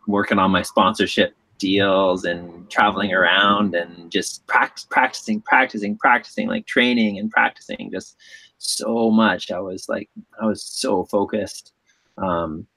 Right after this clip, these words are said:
and, uh, and so I didn't really get a chance to think third person <laughs> perspective about, like, the fact that there's, this is a really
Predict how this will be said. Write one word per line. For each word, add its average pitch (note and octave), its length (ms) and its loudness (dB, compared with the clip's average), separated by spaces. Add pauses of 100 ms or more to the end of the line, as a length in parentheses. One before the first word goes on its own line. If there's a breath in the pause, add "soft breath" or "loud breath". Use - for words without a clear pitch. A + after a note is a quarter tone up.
(520 soft breath)
and, G2+ 520 2
uh, F2+ 440 2 (640)
and B2+ 180 6
so B2 560 6 (140)
I C#3 100 2
didn't D#3 240 8
really C3+ 280 10
get C3 300 4 (720)
a - 160 -4
chance C#3 460 0
to A#2 160 0
think A#2 320 -4 (500)
third A#2 300 4
person A2+ 380 2
<laughs> - 80 -10
perspective - 680 -2
about, G#2 500 0 (160)
like, - 300 0 (580 loud breath)
the A2+ 100 2
fact - 380 2
that - 240 2 (640)
there's, D3+ 360 4
this - 260 0
is E4+ 80 2
a G2+ 100 2
really A#2+ 600 8